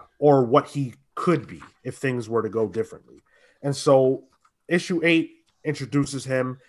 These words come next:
and everyone is so happy that he's here. And again, it's a very normal thing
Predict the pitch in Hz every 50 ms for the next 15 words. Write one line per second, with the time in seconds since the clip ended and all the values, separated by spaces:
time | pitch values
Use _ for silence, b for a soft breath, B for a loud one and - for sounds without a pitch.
0 | b b b 120 123 - 160 165 156 170 160 147 147 139 127 - - - - 147
1 | 139 - 123 143 139 127 135 120 113 117 110 101 107 101 95 95 - 135 123 104
2 | 98 95 107 110 180 185 147 117 107 - - 110 92 131 143 143 139 131 127 123
3 | 123 135 147 147 139 127 120 120 - - 165 151 123 95 82 73